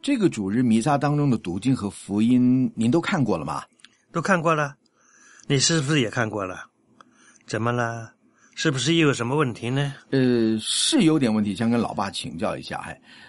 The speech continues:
Speaker 1: 呃，老爸，
Speaker 2: 嗯。
Speaker 1: 这个主日的福音当中啊，圣马古他记述说，耶稣派遣门徒两个两个的出去宣讲福音的经过和一些规定啊。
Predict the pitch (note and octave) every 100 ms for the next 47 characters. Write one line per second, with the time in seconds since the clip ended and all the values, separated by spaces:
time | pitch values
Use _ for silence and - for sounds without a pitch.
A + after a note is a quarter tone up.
0 | - - F#2+ - F#2 G2 - _ - B2+
1 | A2 C#4+ G#3 B2 G#2 C3 G#2+ G2+ G2+ G#2
2 | A2+ A2+ G#2+ G2+ F2+ - - _ _ -
3 | F#3+ D3+ A2+ D3+ G2 C#3 G2 - G#2+ F#2+
4 | F#2 A#2 A2+ A#2 - _ _ - C3+ C#3
5 | C#3 C3+ C3+ - C#3+ G#2+ G2+ E2+ E2 G2
6 | B2 - A2 A2+ A2+ A2+ - F2+ D3+ A3
7 | E3 E2 D2 F#2+ F#2+ F2 - A#2+ A2 G#2
8 | E2+ A#2+ A2 G2 C#2 - F2 F#2 G#2+ G2+
9 | A2+ A2 A2 F#2+ - F#2 F#2+ G#2 - B2+
10 | B2 A2 A1+